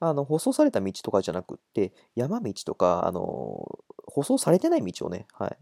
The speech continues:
あの、走ると、走るとかってことが結構多いです。あの、どうしてかっていうと、うんと、舗装されてない道とかだったら、結構いろんなものがね、落ちてるんですよね。あの、大きめの石だとか、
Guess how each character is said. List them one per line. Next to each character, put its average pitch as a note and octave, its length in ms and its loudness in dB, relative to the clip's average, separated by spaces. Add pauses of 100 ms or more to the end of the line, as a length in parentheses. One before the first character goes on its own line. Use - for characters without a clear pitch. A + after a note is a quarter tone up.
(100)
あ G#2 120 -2
の、 F#2+ 60 -8
走 A2 320 -4
る G2+ 80 2
と、 - 240 -2
走 - 220 -6
る A2 60 -2
と - 100 -10
か - 100 2
っ - 80 -4
て - 80 0
こ - 80 -2
と E3+ 80 0
が B2 140 4
結 - 200 -2
構 F2+ 100 2
多 E2+ 60 4
い D2+ 60 0
で - 100 -4
す。 - 160 -16 (540)
あ F#3+ 120 4
の、 F#3 120 2
ど A3+ 80 6
う B3 40 2
し - 40 -8
て - 80 -2
か - 80 0
っ F#2+ 60 -2
て - 100 -6
い - 20 -4
う D#2 60 -6
と、 F#2+ 340 4 (1200)
う A#2+ 40 -8
ん A2 120 -8
と、 G2 340 0 (220)
舗 D#3 140 0
装 A3 120 2
さ B3 140 2
れ A#3+ 80 0
て C4 80 -2
な B3 80 -4
い B2+ 40 -4
道 - 100 -2
と - 140 -10
か G2 120 2
だ - 80 -2
っ - 40 -4
た F2+ 100 0
ら、 F2+ 120 4
結 F#2+ 160 -2
構 - 180 0
い G2+ 80 0
ろ C3 140 2
ん F3+ 40 -4
な G3+ 100 2
も G3+ 100 -2
の D3+ 80 -2
が F2 80 0
ね、 E2+ 200 -8
落 G2 180 -4
ち - 40 -8
て - 80 4
る G#2+ 60 0
ん E2+ 60 -6
で D#2+ 60 -12
す - 100 -6
よ G2 60 0
ね。 F#2+ 180 -4
あ G2 120 -2
の、 F2 100 -4
大 A2 200 2
き - 140 -6
め G#2+ 100 0
の G#2 240 -2
石 - 220 -4
だ E2+ 100 4
と - 140 -4
か、 D#2 340 6